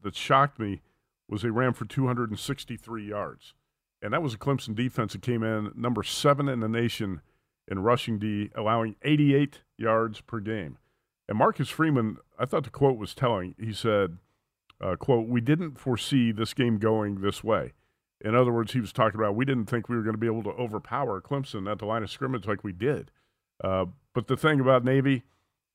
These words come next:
if you watched any of the midshipmen play against, uh, Cincinnati last week, they're, they're pretty good on the offensive and defensive lines. Uh, they can run the ball. They're decent at stopping the run.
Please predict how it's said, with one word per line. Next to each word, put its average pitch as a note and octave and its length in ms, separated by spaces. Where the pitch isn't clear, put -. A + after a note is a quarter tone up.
if - 140
you G#2+ 80
watched B2 420
any C3 200
of A#2+ 80
the A#2 60
midshipmen B2 600
play B2+ 240
against, A#2 380
uh, A#2 100
Cincinnati B2 560
last A#2+ 320
week, B2+ 220
they're, G#2 180
they're G#2 80
pretty E3+ 280
good D#3 220
on D3+ 140
the D3 80
offensive C#3+ 480
and C3 100
defensive C3 460
lines. B2 520
Uh, A2+ 80
they A2+ 120
can A#2 120
run C#3 180
the C#3 40
ball. C3+ 380
They're A#2+ 100
decent C3 380
at A2 100
stopping B2+ 380
the A#2 60
run. A#2+ 400